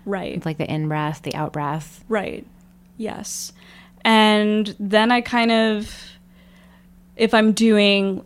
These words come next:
Speaker 1: a meditation, kind of scan my body. So that might start at the top of my head, go down my neck, into my throat, my chest, my abdomen, my legs, my feet. And I find that that really helps ground me.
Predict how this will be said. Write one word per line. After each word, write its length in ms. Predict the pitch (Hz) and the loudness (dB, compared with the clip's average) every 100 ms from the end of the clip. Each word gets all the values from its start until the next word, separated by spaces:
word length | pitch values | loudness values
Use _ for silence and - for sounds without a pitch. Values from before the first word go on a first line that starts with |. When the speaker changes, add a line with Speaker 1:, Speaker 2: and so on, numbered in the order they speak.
| - | 0
Speaker 1:
a 60 | |
meditation, 800 | 208 196 185 185 180 - 165 185 202 | 2 4 2 -2 -4 -4 -6 -6 -8
kind 260 | - 190 | -4 -4
of 80 | 180 | -4
scan 480 | - - 185 190 196 | -8 -8 -6 -4 -4
my 140 | 196 | -4
body. 440 | 190 175 190 233 247 | -4 -4 -2 -2 -2
So 180 | - | -4
that 180 | 196 185 | -4 -4
might 260 | 190 190 - - - - - | -4 -6 -8 -14 -20 -20 -16
start 480 | - 208 185 190 | -4 0 0 -2
at 360 | 185 180 180 - | -4 -4 -6 -8
the 80 | 196 | -10
top 280 | - - 196 | -8 -8 -6
of 60 | |
my 140 | 220 226 | -4 -2
head, 500 | 254 269 269 262 247 | 0 2 2 0 -2
go 160 | 190 | -6
down 200 | 185 185 | -4 -6
my 120 | 190 | -4
neck, 640 | 196 202 202 202 - - - - - - - - - | -2 0 0 -2 -6 -18 -20 -20 -20 -20 -20 -12 -6
into 280 | 208 - | -6 -4
my 160 | 196 196 | -4 -6
throat, 640 | - 208 196 190 185 180 - | -6 -2 0 0 -2 -2 -4
my 160 | 190 | -4
chest, 800 | 175 202 180 180 - - - - - - | -4 -2 -2 -4 -8 -10 -10 -12 -14 -10
my 160 | 202 185 | -6 -4
abdomen, 760 | 175 180 - 190 185 180 190 190 | -2 -4 -4 -2 -2 -4 -6 -8
my 120 | 190 | -8
legs, 600 | 185 185 180 180 180 - | -6 -4 -2 -4 -6 -8
my 180 | 185 185 | -6 -8
feet. 500 | 185 190 180 185 - _ - - | -8 -10 -8 -10 -12 _ -20 -6
And 160 | 196 180 | -4 -2
I 280 | 185 180 - | -4 -6 -8
find 320 | - 202 202 | 2 4 4
that 120 | 185 | 0
that 180 | 170 - | -2 -2
really 260 | 185 190 185 | -2 -2 -4
helps 560 | - - - - - | -4 -4 -6 -10 -10
ground 480 | - 190 180 190 233 | -10 -8 -6 -4 -2
me. 320 | 311 349 359 | 0 0 -2